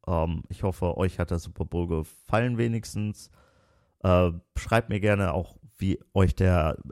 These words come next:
insgesamt gefallen hat. Fandet ihr es cool? Fandet ihr es eher auch langweilig wie ich?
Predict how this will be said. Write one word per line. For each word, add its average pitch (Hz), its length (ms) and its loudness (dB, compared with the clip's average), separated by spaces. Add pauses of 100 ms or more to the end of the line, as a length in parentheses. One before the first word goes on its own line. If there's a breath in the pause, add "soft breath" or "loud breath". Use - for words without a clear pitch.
(120)
insgesamt 101 500 -2
gefallen 92 400 0
hat. 87 240 2
Fandet 85 300 -4
ihr - 100 -4
es - 200 -8
cool? 101 200 2
Fandet 82 320 -2
ihr 80 120 -2
es - 200 -6
eher 73 400 -2
auch - 200 4
langweilig 95 560 0
wie - 120 -8
ich? - 280 -4